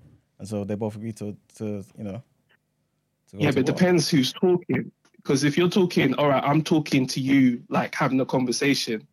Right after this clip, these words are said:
Speaker 1: Mm-hmm.
Speaker 2: but it's not the same as if we're talking to, let's say, the way people depict, um, Putin. Putin's
Speaker 1: Mm-hmm.
Speaker 2: not talking. Putin's
Speaker 1: Yeah.
Speaker 2: having, it's, it's a one-way conversation.
Speaker 1: Yeah.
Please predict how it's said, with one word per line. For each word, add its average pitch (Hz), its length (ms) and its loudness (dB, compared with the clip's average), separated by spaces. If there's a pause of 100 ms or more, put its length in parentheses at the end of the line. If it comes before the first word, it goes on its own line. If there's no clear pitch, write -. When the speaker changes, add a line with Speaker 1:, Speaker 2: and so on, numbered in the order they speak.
Speaker 1:
Mm-hmm. 104 180 -12 (260)
Speaker 2:
but 127 120 2
it's 135 160 2
not 143 200 2
the 139 80 2
same 139 320 2
as 123 140 -2
if - 200 -6
we're 127 160 -2
talking 127 360 -4
to, 127 120 -2
let's 127 220 0
say, 123 260 0
the 120 100 -4
way 127 200 -2
people 127 300 -2
depict, 123 380 -2 (200)
um, 123 280 2
Putin. 127 400 2 (560)
Putin's 196 300 4
Speaker 1:
Mm-hmm. 196 80 2
Speaker 2:
not - 140 -2
talking. 160 480 0 (360)
Putin's 160 300 4
Speaker 1:
Yeah. - 60 -8
Speaker 2:
having, 147 520 0 (400)
it's, - 220 0
it's - 140 2
a 165 80 4
one-way 165 400 4
conversation. 139 840 0 (180)
Speaker 1:
Yeah. 104 180 -4